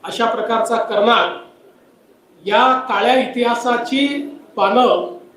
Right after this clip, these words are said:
ही पुसली पाहिजे. ज्या प्रकारे देशाचे प्रधानमंत्री माननीय नरेंद्र मोदीजींनी सांगितलं की इतिहासात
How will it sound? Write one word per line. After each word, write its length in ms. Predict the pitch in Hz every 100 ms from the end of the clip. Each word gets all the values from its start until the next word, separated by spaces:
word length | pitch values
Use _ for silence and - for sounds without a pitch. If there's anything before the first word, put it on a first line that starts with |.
| _ _ -
ही 40 | 254
पुसली 380 | 262 - 294 330
पाहिजे. 460 | 240 202 175 165 - - - _ _ _ _ _ 143
ज्या 180 | 208 247
प्रकारे 500 | 247 233 247 247 269 277 277 - 202
देशाचे 580 | 202 240 233 247 262 262
प्रधानमंत्री 680 | 202 220 233 220 - 247
माननीय 480 | 247 202 208 226 240
नरेंद्र 400 | 208 - 226 233
मोदीजींनी 560 | 214 202 233 233 233 226
सांगितलं 680 | - 175 226 226 190 - - - - - - - - - - - - - -
की 140 | 254 277 285 285 - - - - _ _ - - - -
इतिहासात 680 | 214 - 254 247 247 269